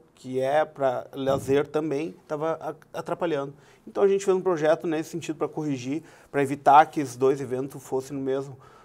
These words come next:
no mesmo final de semana, né. O primeiro, o pátio ro-, o pátio rural, pra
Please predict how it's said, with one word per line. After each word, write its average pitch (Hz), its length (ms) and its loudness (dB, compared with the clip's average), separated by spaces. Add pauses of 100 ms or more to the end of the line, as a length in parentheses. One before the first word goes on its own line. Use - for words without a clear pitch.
(120)
no 131 80 -6
mesmo 131 300 0
final 131 220 -4
de 139 60 -6
semana, 123 380 -2
né. 107 100 -6
O 117 120 -8
primeiro, 160 480 2
o 160 180 -6
pátio 156 340 2
ro-, 139 720 0
o - 40 -12 (100)
pátio 127 340 0
rural, 165 380 6 (380)
pra 170 400 8